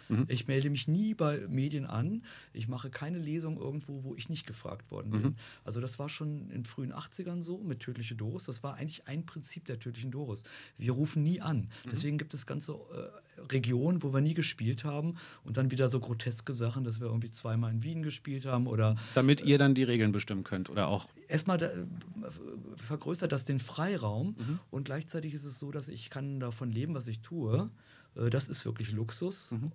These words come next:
Speaker 2: muss man sagen. Und ich kann selber entscheiden. Das heißt, auch das Buch zum Beispiel, da bin ich gefragt worden, ob ich Lust hätte, das Buch zu schreiben. Ich
Speaker 1: Mhm.
Speaker 2: hab nicht, mi-, mich nicht beworben, auch bei dem Surkamp-Buch nicht. Also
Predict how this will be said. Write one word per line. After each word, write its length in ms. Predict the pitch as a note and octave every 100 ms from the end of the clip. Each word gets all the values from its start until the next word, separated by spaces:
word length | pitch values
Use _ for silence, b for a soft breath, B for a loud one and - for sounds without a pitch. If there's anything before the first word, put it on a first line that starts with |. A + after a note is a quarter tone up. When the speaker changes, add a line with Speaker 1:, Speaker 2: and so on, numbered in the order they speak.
| -
Speaker 2:
muss 340 | - B2 C3+
man 120 | C#3+ C#3
sagen. 360 | C#3+ D3+ F3+ F3+
Und 200 | C3 C3+ B B -
ich 100 | -
kann 220 | C3+ C#3+
selber 260 | C3+ D3 C#3+
entscheiden. 420 | C3+ - C#3 C#3
Das 160 | A2 A2+
heißt, 160 | A2+
auch 240 | C3 - -
das 180 | A#2
Buch 280 | - F3 F3+
zum 180 | - C3+
Beispiel, 360 | A#2+ A#2+ - A#2+ B B -
da 80 |
bin 160 | A2+ C3+
ich 140 | -
gefragt 480 | - A2+ - A2+ A2+
worden, 100 | B2+
ob 140 | A2+ A#2
ich 100 | A#2
Lust 220 | C#3 -
hätte, 140 | A#2+
das 160 | A#2 A2+
Buch 200 | A#2 -
zu 140 | -
schreiben. 380 | A2+ - G2+ G2+
Ich 80 | G#2+
Speaker 1:
Mhm. 40 | A#2
Speaker 2:
hab 60 |
nicht, 200 | C3 A#2
mi-, 200 | C3+ B2+ -
mich 200 | A2+ A2+
nicht 200 | C3+ -
beworben, 520 | B2+ B2 C#3+ B2 G#2 B B B -
auch 140 | G#2+
bei 140 | A#2
dem 120 | A#2 A2+
Surkamp-Buch 720 | A#2+ C#3 C3+ C3 C3 A2+ A#2+
nicht. 240 | A2+ A2
Also 240 | G#2+ A#2+